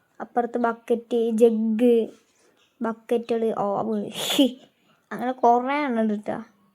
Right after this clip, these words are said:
അതുപോലെ നമ്മൾ ചവിട്ടിക്ക്, ഒരു, ഒരു ചവിട്ടിക്ക് നൂറ്റിമുപ്പത് രൂപയാണ് വരുന്നത് ട്ടോ. അത് നല്ല ക്വാളിറ്റി ആയിട്ടുള്ള,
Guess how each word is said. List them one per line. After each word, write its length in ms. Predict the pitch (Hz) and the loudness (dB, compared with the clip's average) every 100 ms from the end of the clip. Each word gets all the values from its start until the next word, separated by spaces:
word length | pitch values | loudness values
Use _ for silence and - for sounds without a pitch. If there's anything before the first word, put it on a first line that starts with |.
| _ _ _ _ _ _ _ _ _ _ - _ _ _ _ _ _ - | _ _ _ _ _ _ _ _ _ _ -20 _ _ _ _ _ _ -12
അതുപോലെ 260 | 269 285 330 | -2 2 2
നമ്മൾ 160 | 320 320 277 | 2 2 4
ചവിട്ടിക്ക്, 540 | 240 226 240 226 214 208 | 4 4 -2 -2 -2 -2
ഒരു, 200 | 247 311 - 262 | 0 -2 2 0
ഒരു 120 | 269 349 | 4 4
ചവിട്ടിക്ക് 460 | 262 - 240 233 254 | 4 2 -2 0 -2
നൂറ്റിമുപ്പത് 760 | 226 226 220 247 247 254 285 262 226 | 0 -2 -2 -2 -2 0 0 0 -2
രൂപയാണ് 400 | 214 214 214 208 208 | -2 -2 -2 -4 -6
വരുന്നത് 280 | 208 247 - | -8 -12 -12
ട്ടോ. 120 | 226 _ - - _ | -14 _ -20 -20 _
അത് 100 | 240 254 | -6 -2
നല്ല 220 | 247 254 | 0 0
ക്വാളിറ്റി 420 | 254 233 233 247 254 | 0 0 0 0 0
ആയിട്ടുള്ള, 280 | 247 233 | -2 -6